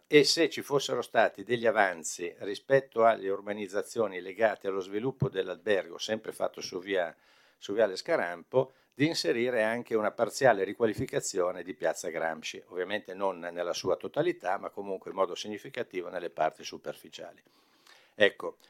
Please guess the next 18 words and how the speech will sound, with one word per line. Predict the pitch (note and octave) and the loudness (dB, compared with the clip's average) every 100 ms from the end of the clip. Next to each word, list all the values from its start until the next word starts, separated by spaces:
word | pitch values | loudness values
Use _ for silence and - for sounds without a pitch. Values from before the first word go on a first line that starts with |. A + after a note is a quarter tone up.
| _ | _
nell'occasione | G#2 G#2 A2 - G#2 C3 A#2+ F#2+ | 4 6 6 4 6 8 8 6
del | F#2 F#2 | 0 0
primo | - A2+ G#2 | 2 2 2
incontro | G2 - A2 G2 F2 F2+ E2+ | 2 12 12 12 4 2 2
che, | - F2+ F2 | 2 0 0
che | - | -4
abbiamo | F2+ F#2+ B2+ | -4 0 0
avuto, | C#3+ E3+ E3+ E3+ F3 - _ _ | 2 0 2 2 2 0 _ _
eh, | A#2+ F#2+ F#2 F2+ F2 - | 0 4 4 2 -2 -10
alla | G#2+ F#2+ | -8 -6
presenza | - E2+ G#2 G#2 G2+ | -2 0 0 0 -2
del | F2 F2 | -2 -2
responsabile | E2+ F#2+ F2 G2+ G2+ F#2 | -2 -4 0 2 2 0
di, | F2 E2 _ | -2 -6 _
di | F2+ | -12
procedimento | F2 E2+ F#2 E2+ G2 A2+ F2+ - E2+ | -10 -8 -6 -4 2 2 0 -4 -6
del | D#2 E2 | -4 -8
comune, | - F#2 A2+ F#2 A2 D#3 | -6 -6 -4 -4 -4 -6